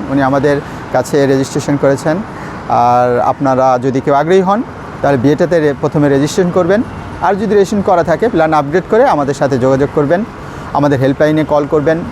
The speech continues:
আপনি যদি আগ্রহী হন বা আপনার কেউ পরিচিত থাকে, তাহলেও যোগাযোগ করতে পারেন।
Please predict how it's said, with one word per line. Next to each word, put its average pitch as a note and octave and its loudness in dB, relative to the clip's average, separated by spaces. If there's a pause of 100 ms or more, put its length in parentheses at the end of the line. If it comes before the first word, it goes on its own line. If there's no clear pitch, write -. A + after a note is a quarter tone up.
(140)
আপনি C#3 2 (480)
যদি C3 2
আগ্রহী B2+ 2
হন F#3 0
বা F#3 4
আপনার G3 0
কেউ F#3+ 0
পরিচিত F3+ 2
থাকে, C3 0 (240)
তাহলেও C#3+ 0
যোগাযোগ C#3 0
করতে A2 -6
পারেন। F#2 0